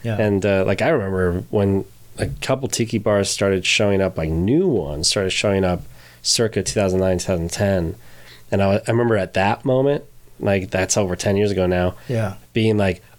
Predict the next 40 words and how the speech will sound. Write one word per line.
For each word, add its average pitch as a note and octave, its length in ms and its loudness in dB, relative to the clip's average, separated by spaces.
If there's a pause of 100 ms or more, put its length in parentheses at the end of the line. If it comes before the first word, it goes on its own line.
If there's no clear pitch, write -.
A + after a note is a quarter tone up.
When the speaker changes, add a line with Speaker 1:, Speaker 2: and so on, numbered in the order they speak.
Speaker 2:
"Oh A2 180 2
man, F2+ 420 0 (140)
like, F2 300 -2 (380)
I - 40 -20
feel C#3 180 0
so A#2+ 240 2
lucky A#2 340 2
that G#2 160 4
I'm G2+ 100 2
going G#2 180 2
to G2 60 2
bars G2+ 260 2
at F#2 140 -2
this G#2+ 240 0
moment F#2+ 280 0
because G2+ 440 -2
after B2 280 -2
this, A#2 300 0 (140)
they're A#2 180 2
all G#2+ 220 2
gonna F#2+ 200 2
go F2 240 0
Speaker 1:
They're B2+ 100 0
all A#2+ 100 2
Speaker 2:
away." A#2+ 80 2
Speaker 1:
gonna A2+ 160 0
go A2+ 240 2
away. A#2 280 0
Speaker 2:
Yeah, G2 200 2
and F#2+ 200 2
Speaker 1:
Yeah. G#2+ 80 2
Speaker 2:
now A2+ 300 2
it's G2 180 0
like, F#2+ 260 0
bl-, A#2 200 0
it's C3+ 180 0
only B2+ 220 4
gotten G2 300 0
bigger. G#2+ 440 0
Speaker 1:
Yeah, A#2 260 0